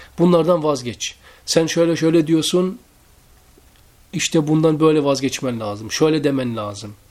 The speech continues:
Vesaire vesaire. Yani onun demediği şeyleri ona dedirtiyorlar. Ondan da yani demediği şeylerden de <laughs> tövbe edip rücu etmesini talep ediyorlar. Kendi akidelerini benimsemesini istiyorlar vesaire.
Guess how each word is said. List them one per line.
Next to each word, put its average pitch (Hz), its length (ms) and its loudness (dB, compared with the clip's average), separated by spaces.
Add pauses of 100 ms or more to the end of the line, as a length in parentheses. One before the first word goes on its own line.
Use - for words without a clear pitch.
(140)
Vesaire 127 380 -4
vesaire. 117 380 -14 (960)
Yani 131 180 -2
onun 151 380 2
demediği 147 380 2
şeyleri 123 360 -4
ona 123 260 -6
dedirtiyorlar. 160 680 -4 (680)
Ondan 165 380 2
da 185 120 0
yani 147 300 0
demediği 175 360 2
şeylerden 160 540 2
de 147 220 0 (420)
<laughs> - 440 -20
tövbe 147 320 2
edip 160 240 0
rücu 151 240 2
etmesini 143 440 -4
talep 120 280 -6
ediyorlar. 117 460 -2 (320)
Kendi 160 300 4
akidelerini 143 680 -2
benimsemesini 127 760 -2
istiyorlar 120 480 -8
vesaire. 131 480 -6